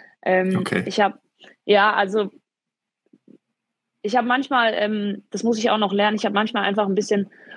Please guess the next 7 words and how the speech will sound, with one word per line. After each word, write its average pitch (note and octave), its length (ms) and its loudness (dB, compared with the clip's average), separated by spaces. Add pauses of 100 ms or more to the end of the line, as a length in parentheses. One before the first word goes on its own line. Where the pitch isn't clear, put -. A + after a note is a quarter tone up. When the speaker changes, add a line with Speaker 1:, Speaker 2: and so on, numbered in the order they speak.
(120)
Speaker 1:
Probleme G#3+ 460 4
damit, G3+ 400 2
ähm, F#3+ 480 2
schlechte A3 480 2
Situationen G#3 680 2
schnell G3+ 320 2
wegzustecken. F3+ 840 -2